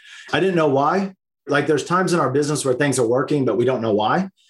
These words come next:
they're working. But if you don't know why, you can't duplicate it. So I was like, "Okay, I need to know why. I don't wanna just, like,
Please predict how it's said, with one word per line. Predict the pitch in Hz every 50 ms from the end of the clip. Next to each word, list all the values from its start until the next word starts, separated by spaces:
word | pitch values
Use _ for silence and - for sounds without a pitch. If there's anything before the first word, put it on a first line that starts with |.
| _ _ -
they're | 151 156
working. | 143 151 202 190 - 104 101 117 139 143 - _
But | - 123
if | 123
you | 180
don't | 202 185 165
know | 143
why, | 135 151 175 202 190 156
you | 139
can't | 131 - 156 127 - - - -
duplicate | 139 170 185 185 151 - - 98 87 71
it. | 73 - - - - - - - - - -
So | - - 131
I | 135
was | 151 156 139
like, | 123 113 123
"Okay, | 131 - 151
I | 139 180
need | 247 330 240
to | 143
know | 127 117 104
why. | 87 85 104 131 127 92 80 67 - - _ _ _
I | - 147
don't | 185 175 156
wanna | 151 143 135
just, | 123 123 113 -
like, | - 113 107 -